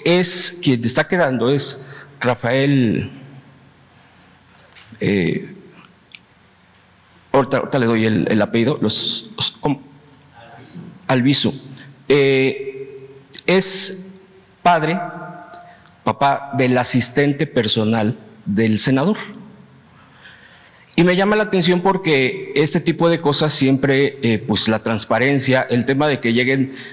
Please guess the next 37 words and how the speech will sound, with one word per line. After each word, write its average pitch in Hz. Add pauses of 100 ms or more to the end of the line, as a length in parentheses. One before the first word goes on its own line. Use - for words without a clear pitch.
realmente 143
ciudadanos 127
y -
no 139
por 147
un 147
tema 143
de, 120
de 117
influencia. 123 (460)
Yo 175
tengo 208
el 196
dato 160
también, 131 (120)
eh, 113
que 110 (240)
incluso 147
de 143
las 113
aproba-, 107
de, 107
de 107
las 98
evaluaciones 117 (220)
no 147
fue 156
de 156
los, 110
de 107
los 101
primeros. 127
Usted 135
aquí 143
ha 139
dicho, 135 (460)
"Bueno, 185